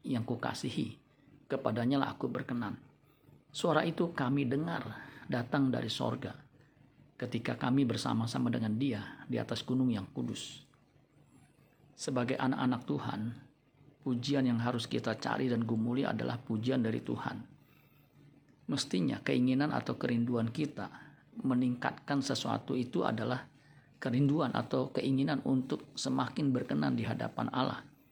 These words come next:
Karena hal yang termahal terutama dan tak, dan tidak ternilai adalah berkenan kepada Tuhan.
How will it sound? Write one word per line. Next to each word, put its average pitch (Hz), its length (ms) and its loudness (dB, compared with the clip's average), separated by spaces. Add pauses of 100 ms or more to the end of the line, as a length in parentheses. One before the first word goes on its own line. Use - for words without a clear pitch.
(460)
Karena 139 320 0
hal 131 240 2
yang 117 160 0
termahal 120 560 0
terutama 120 640 -2 (1300)
dan 107 320 0
tak, - 320 -2 (320)
dan 113 320 -4
tidak 127 400 0
ternilai 120 480 0 (400)
adalah 110 480 -2 (160)
berkenan 117 480 -2
kepada 110 320 -2
Tuhan. 117 400 -4